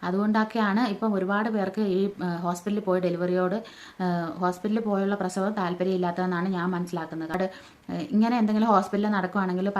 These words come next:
പരാതിയൊക്കെ അറിയിക്കാൻ പറ്റുന്ന ഒരു സൈറ്റും കാര്യങ്ങളൊക്കെ, ആ, രൂപീകരിക്കുക. അക്യുപഞ്ചറിങ് ചികിത്സാ രീതി നടത്തി വീട്ടിൽ സ്ത്രീകൾ മരിക്കുന്നതിനെ തുടർന്നു, അതേപോലെ ഹോസ്പിറ്റലുകളിൽ സ്ത്രീകൾ അശ്രദ്ധ മൂലം മരിക്കുന്നതിനെ തുടർന്ന് മാതൃകാപരമായിട്ടുള്ള ശിക്ഷകൾ,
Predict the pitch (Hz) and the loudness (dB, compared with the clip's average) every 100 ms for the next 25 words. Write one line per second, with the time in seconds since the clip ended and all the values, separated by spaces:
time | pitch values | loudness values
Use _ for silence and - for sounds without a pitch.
0 | 180 180 202 190 196 180 180 196 185 175 | 0 2 0 0 0 0 -2 -2 -2 -2
1 | 185 185 196 175 196 196 175 175 185 175 | -4 -2 -2 -2 0 0 0 0 -2 -2
2 | 190 214 - - - 180 175 175 180 180 | -4 -6 -12 -18 -4 -2 0 2 4 4
3 | 180 175 175 175 - - - - _ _ | 2 0 -2 -6 -8 -18 -20 -20 _ _
4 | _ - _ - - - 196 - 233 226 | _ -20 _ -20 -20 -8 -6 -2 0 0
5 | 226 254 262 214 196 214 214 226 220 185 | 4 6 6 4 2 2 4 4 4 2
6 | 202 196 190 208 233 - 190 - 190 196 | 2 2 2 2 0 0 -4 -2 0 2
7 | 214 185 180 185 190 196 202 175 160 160 | 2 2 0 0 0 0 0 0 0 -2
8 | 233 - - - 185 196 202 214 202 185 | -4 -8 -20 -10 -2 0 2 2 2 0
9 | 185 220 240 247 247 240 254 269 - - | 0 -2 0 0 0 2 0 0 -2 -4
10 | 190 196 202 190 170 180 190 214 214 190 | -2 0 2 2 0 0 0 0 0 0
11 | 196 175 175 185 196 196 175 185 196 175 | 0 0 -2 -2 -2 0 0 0 0 0
12 | 175 185 190 196 202 196 190 190 202 180 | 0 0 0 0 0 0 0 -2 -2 -4
13 | - 190 185 | -2 0 -2